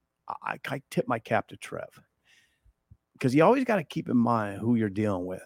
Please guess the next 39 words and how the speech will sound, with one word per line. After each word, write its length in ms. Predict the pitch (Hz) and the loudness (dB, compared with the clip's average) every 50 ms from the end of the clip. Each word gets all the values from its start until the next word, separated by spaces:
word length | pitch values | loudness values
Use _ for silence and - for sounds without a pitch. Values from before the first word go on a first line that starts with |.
| _ - | _ -2
And 100 | 113 117 | 0 0
you're 120 | 120 113 | 2 4
dealing 260 | 113 139 143 139 135 | 6 8 8 8 8
with 140 | 123 113 98 | 6 4 4
Michigan, 420 | 107 117 127 120 - 120 120 117 | 4 2 2 2 0 -2 -2 -2
Ohio 360 | 110 98 95 101 98 95 95 98 | 0 0 2 2 2 0 0 -4
State 440 | - - - 107 101 98 98 98 - _ - | -8 -8 -4 -4 -2 -2 -4 -6 -10 _ -12
at 100 | 113 110 | -10 -10
the 60 | - | -10
top, 320 | 90 - - 80 71 - _ _ _ _ _ _ _ _ _ - | -12 -12 -12 -12 -12 -12 _ _ _ _ _ _ _ _ _ -10
right? 180 | - 101 104 101 | -8 -6 -6 -6
At 120 | - 110 - | -8 -10 -12
the 80 | - | -12
top 240 | - - 113 107 - | -8 -4 -4 -4 -4
of 80 | 104 104 | -6 -12
the 60 | 101 | -10
league. 100 | 90 - | -6 0
You 100 | - 208 | 2 4
have 180 | 226 285 311 - | 4 4 4 4
to 100 | 392 - | 2 0
have 320 | - - - 202 226 202 | 2 4 4 4 4 4
somebody 400 | - - 139 127 110 123 120 120 | 2 0 0 0 2 2 0 0
that 140 | 107 110 113 | -2 -4 -4
you 240 | 123 135 202 277 330 - _ - 202 | 0 4 4 4 4 2 _ 4 6
think 360 | 214 202 151 113 - - - _ _ _ _ _ _ _ _ _ _ _ _ _ _ - - _ _ - - _ - | 6 8 8 4 2 -2 -14 _ _ _ _ _ _ _ _ _ _ _ _ _ _ -20 -20 _ _ -20 -14 _ -4
that 100 | 143 - | -2 2
you 100 | 175 226 | 2 4
can 180 | 220 226 156 127 | 4 4 4 2
close 400 | - - 185 202 214 226 175 180 | 2 6 10 12 12 12 10 8
your 180 | 196 175 165 | 6 8 10
eyes 360 | 160 151 135 120 110 104 - - | 12 12 10 10 8 6 2 -4
and 120 | 110 101 | -8 -8
say, 420 | - - 131 117 110 107 104 - - | -6 -2 -2 0 0 0 -4 -4 -4
"Okay, 300 | 135 131 - - 101 95 | -6 -6 -4 -4 -4 -2
this 180 | 104 151 - - | -2 -2 -2 0
guy 400 | - 123 107 101 95 90 90 - _ _ _ _ | 0 0 2 2 0 -2 -4 -10 _ _ _ _
can 160 | - 120 104 | -6 -6 -6
take 320 | - - 117 98 95 - _ | -6 -4 -6 -6 -6 -8 _
down 380 | - 98 92 87 85 80 78 | -12 -10 -8 -8 -8 -10 -12